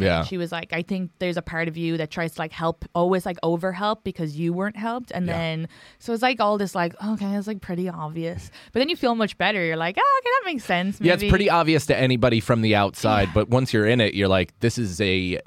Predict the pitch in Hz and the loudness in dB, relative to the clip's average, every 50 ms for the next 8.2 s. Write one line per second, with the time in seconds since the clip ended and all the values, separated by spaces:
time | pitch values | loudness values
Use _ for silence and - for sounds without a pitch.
0 | _ - - - 123 123 127 127 110 123 120 110 107 92 101 98 90 - - - | _ -2 0 0 2 0 0 2 2 2 2 2 0 0 2 2 2 0 -2 -6
1 | - - - 127 127 113 110 107 98 90 101 104 104 107 107 104 101 98 95 92 | -10 -2 0 0 2 2 2 0 0 0 0 0 2 4 4 4 4 4 4 2
2 | 92 90 - 104 90 95 92 - - - 90 92 82 76 71 60 - - 247 254 | 2 0 -2 -4 -2 -2 -4 -4 -4 -4 -2 -2 0 0 -2 -4 -6 -4 -2 0
3 | 247 214 180 190 - 254 240 240 240 247 226 247 247 254 302 294 277 277 262 240 | 0 0 0 -2 0 0 2 2 2 2 2 0 0 0 -2 -4 -4 -4 -2 0
4 | 226 220 220 220 220 - - 214 202 196 190 185 180 170 160 160 160 - 170 156 | 0 0 0 -2 -4 -4 -4 -4 -2 0 -2 -2 -2 -4 -6 -6 -6 -6 -8 -4
5 | 147 151 123 127 135 143 151 151 151 - - 180 196 175 156 - - - - 165 | 0 2 4 4 4 4 2 0 -2 -6 -6 -6 -6 -6 -8 -8 -10 -10 -10 -14
6 | - - - - - 202 208 214 208 196 165 - 165 160 160 160 - 160 - 214 | -16 -20 -20 -10 -6 -4 -2 -2 -2 -4 -2 -2 -2 -2 -2 -4 -4 -2 -2 0
7 | 247 294 339 370 359 339 311 - 277 277 - 269 240 220 214 - - - 214 214 | 0 0 0 0 -2 -2 -2 -2 -2 -2 -2 -4 -4 -4 -6 -8 -6 -6 -4 -2
8 | 214 208 196 190 | -2 -2 -2 -4